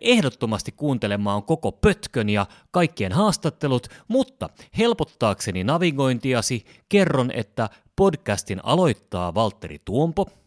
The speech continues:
Jasmin Honkamäki pääsee ääneen suurin piirtein kolmentoista minuutin kohdalla, Erik Wistrand noin kahdenkymmenenkahden minuutin kohdalla ja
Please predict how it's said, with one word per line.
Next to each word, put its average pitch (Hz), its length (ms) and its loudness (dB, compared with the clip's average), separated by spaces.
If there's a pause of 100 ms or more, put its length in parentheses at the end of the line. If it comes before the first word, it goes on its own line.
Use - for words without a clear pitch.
(540)
Jasmin 104 440 -2
Honkamäki 135 600 -2
pääsee 104 480 -2
ääneen 95 360 -2
suurin 90 300 -6
piirtein 82 460 -12
kolmentoista 147 600 -2
minuutin 147 400 -4
kohdalla, 135 520 0 (440)
Erik 139 400 -2
Wistrand 104 720 -4
noin 90 340 -6
kahdenkymmenenkahden 98 1300 -4
minuutin 143 380 0
kohdalla 139 500 0
ja 139 200 0